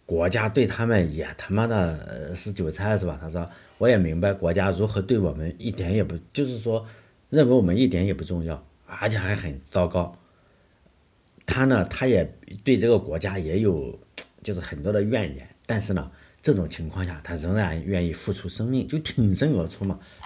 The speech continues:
在这种情况下，这叫什么？就是说民族主义。他就是，你说，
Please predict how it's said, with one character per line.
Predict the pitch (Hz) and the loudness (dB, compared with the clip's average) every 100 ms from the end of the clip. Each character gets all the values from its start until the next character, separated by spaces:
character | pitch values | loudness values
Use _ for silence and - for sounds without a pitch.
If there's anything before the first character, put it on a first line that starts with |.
| - | -6
在 | |
这 | 107 | -2
种 | 113 90 | 0 -2
情 | - 78 | -4 -8
况 | 80 | -6
下， | 80 73 - - | -8 -10 -20 -10
这 | - 139 | -2 4
叫 | 135 | 4
什 | 95 | 4
么？ | 71 69 - - _ _ | -4 -8 -16 -20 _ _
就 | - | -8
是 | 113 104 | -4 -4
说 | 98 101 104 - _ _ _ _ _ - - _ _ _ _ _ _ _ _ | -2 -2 -4 -8 _ _ _ _ _ -6 -6 _ _ _ _ _ _ _ _
民 | - 123 | 2 4
族 | 131 | 4
主 | 107 | 0
义。 | 76 78 - _ _ _ _ | -4 -8 -14 _ _ _ _
他 | - 156 | -6 -2
就 | 185 | 0
是， | 175 220 180 - | 0 0 -2 0
你 | 139 123 | 2 2
说， | 104 180 190 196 | 4 4 4 2